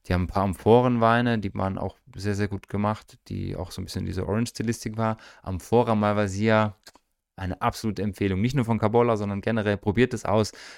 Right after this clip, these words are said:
Ein Orange-Wein von Malvasia, das ist wirklich interessant. Ich glaub, ich hab's jetzt schon dreimal gesagt. Ich sag's bestimmt später nochmal. Ähm, also sehr, sehr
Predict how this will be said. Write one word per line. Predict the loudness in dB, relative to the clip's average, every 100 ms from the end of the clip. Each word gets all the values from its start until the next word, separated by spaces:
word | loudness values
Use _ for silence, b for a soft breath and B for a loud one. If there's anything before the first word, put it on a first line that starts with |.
| B
Ein | -2
Orange-Wein | 4 6 6 4 2 2 4 0 -2
von | -2
Malvasia, | 0 0 0 0 2 2 2 0
das | -4 -4
ist | -4 -6 -8 -10 -18 -20 _
wirklich | 2 6 6 4
interessant. | -2 -6 -6 -8 -8 -16 b b b
Ich | _
glaub, | -2 -2
ich | -2
hab's | -6
jetzt | -8
schon | 2
dreimal | 4 4
gesagt. | 0 0 0 -2 -4
Ich | 0
sag's | 2 0
bestimmt | -4 -6 -8
später | -6 -6 -4
nochmal. | -6 -6 -8 -12 _ b b b _ _ _ _ _ _ _ _ -12
Ähm, | -6
also | 0 4 4 2
sehr, | -8 4 6
sehr | 6